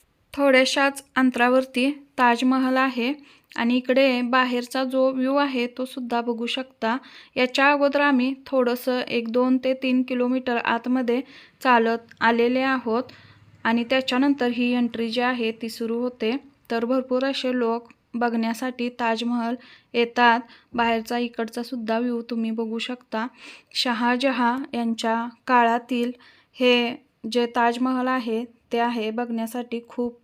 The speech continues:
लोकांची गर्दी होते इकडे. तर आता आम्ही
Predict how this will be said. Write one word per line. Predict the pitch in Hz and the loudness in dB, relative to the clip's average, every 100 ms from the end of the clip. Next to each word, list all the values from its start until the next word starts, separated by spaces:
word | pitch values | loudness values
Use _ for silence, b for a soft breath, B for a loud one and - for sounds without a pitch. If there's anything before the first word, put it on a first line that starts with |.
| - | -2
लोकांची | 233 233 220 226 240 | -2 -2 -4 -4 -4
गर्दी | 240 240 220 240 | -4 -2 -4 -2
होते | 262 262 240 | -4 -4 -6
इकडे. | 240 240 214 240 302 b b b b b _ | -6 -6 -4 -4 -6 b b b b b _
तर | 233 233 233 233 b b | -6 -4 -6 -10 b b
आता | 226 220 | -10 -2
आम्ही | 262 247 240 | 0 2 0